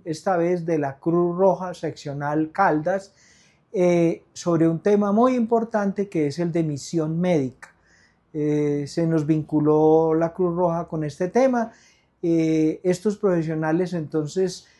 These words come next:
salen ya y se les certifica, eh, esta inducción para ir a cada uno de los hospitales donde fueron asignados. Eh, un total de setenta y cinco profesionales del departamento.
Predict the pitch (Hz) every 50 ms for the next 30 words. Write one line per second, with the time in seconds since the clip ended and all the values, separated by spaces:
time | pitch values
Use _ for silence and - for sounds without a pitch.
0 | _ _ _ - - - - 214 208 208 214 214 214 214 220 220 214 185 175 202
1 | 202 190 190 202 226 226 _ _ - 185 170 - 175 160 160 160 156 - - 226
2 | 233 220 220 - 233 214 196 214 185 170 - - 196 190 196 - - - _ _
3 | _ _ _ _ _ _ - 170 170 165 165 170 - 196 190 185 - - 220 220
4 | 208 214 226 220 - - 233 226 208 202 208 220 214 185 - _ _ - 202 202
5 | 202 214 214 208 196 202 208 220 247 - - 175 165 - - 170 170 170 175 180
6 | 185 190 190 190 190 190 190 180 170 165 165 160 196 196 190 - - 196 180 -
7 | 208 185 175 175 180 185 190 185 - _ _ _ _ _ _ - 175 160 156 170
8 | 170 165 165 160 156 165 165 160 156 156 151 151 - 175 170 165 165 170 170 170
9 | 160 147 - 151 135 135 135 147 156 147 139 123 120 110 - _ _ _ _ _
10 | _ _ _ _ _ _ _ _ _ - 175 170 170 175 - - 180 180 175 160
11 | 170 202 196 190 - 226 226 233 233 226 190 190 180 170 170 165 170 165 160 -
12 | 170 165 156 - - 170 160 160 151 - 156 147 147 - - 214 214 214 208 202
13 | - 214 208 - 190 180 147 165 156 139 - 156 139 143 147 143 143 151 160 156
14 | 156 156 151 147 151 151 - 143 123 - - 131 131 127 113 101 - _